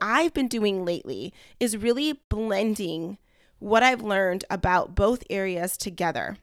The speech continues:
'cause they go hand in hand. So my background is I'm a communications consultant. I've been a career coach for well over a decade now. And I've learned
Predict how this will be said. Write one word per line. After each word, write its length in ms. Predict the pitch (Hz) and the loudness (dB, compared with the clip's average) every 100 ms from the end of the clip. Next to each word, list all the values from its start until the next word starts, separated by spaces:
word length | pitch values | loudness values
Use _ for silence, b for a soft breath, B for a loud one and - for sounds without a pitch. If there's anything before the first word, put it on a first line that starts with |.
| _ | _
'cause 140 | - 202 | -2 0
they 100 | 202 | 2
go 160 | 208 | 4
hand 340 | 208 202 180 165 | 2 0 -2 -2
in 120 | 180 | -4
hand. 320 | 196 - - - _ b b b | -6 -8 -12 -18 _ b b b
So 240 | b 247 220 | b 2 4
my 200 | 214 226 | 6 6
background 640 | 277 247 254 233 208 202 - | 8 4 4 0 2 0 -2
is 340 | 202 185 180 - | -4 -4 -4 -6
I'm 120 | - 190 | -6 -6
a 40 | |
communications 640 | - 247 247 247 233 226 | -4 -4 -2 -2 -2 -4
consultant. 680 | - 233 214 202 214 185 175 - | -2 -2 0 -2 0 -2 -4 -6
I've 140 | 190 | -2
been 140 | 190 | -2
a 40 | 165 | -4
career 360 | - 214 220 | -6 0 0
coach 460 | 214 247 196 - - | 0 0 0 0 -6
for 320 | - 170 165 | -6 -4 -6
well 260 | - 180 208 | -4 2 4
over 240 | 226 202 | 4 2
a 60 | 190 | 0
decade 400 | 175 180 180 160 | 0 -6 -6 -4
now. 400 | 180 160 170 190 b b b b b - | -2 0 -2 -4 b b b b b -2
And 580 | 233 220 196 196 196 - _ _ _ _ _ _ | 4 6 4 0 -6 -12 _ _ _ _ _ _
I've 180 | - 226 | 4 4
learned 880 | 226 214 208 294 330 247 220 202 - | 4 2 2 4 2 2 0 -4 -12